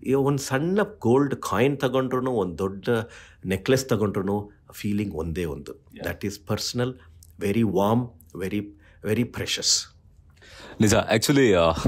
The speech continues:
Speaker 2: ಗೋಲ್ಡ್ ತಗೊಳ್ಳೋದು ಅಂತ ಹೇಳಿದಾಗ ಅದೊಂಥರ ತುಂಬಾ ಜನರಿಗೆ ಅಂದ್ರೆ ಡ್ರೀಮ್ ಆಗಿರುತ್ತೆ,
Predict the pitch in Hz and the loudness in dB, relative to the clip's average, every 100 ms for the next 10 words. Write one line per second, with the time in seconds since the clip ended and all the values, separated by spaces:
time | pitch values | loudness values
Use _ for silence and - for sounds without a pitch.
0 | 98 90 120 139 113 107 123 127 120 113 | 2 4 4 4 4 6 6 4 4 4
1 | 107 107 110 104 101 107 110 95 82 - | 4 4 4 2 2 2 4 2 0 -6
2 | - 110 123 113 110 104 98 92 92 90 | -2 2 2 2 2 2 2 0 0 0
3 | 90 117 135 101 87 85 101 | 2 4 4 2 0 -4 -8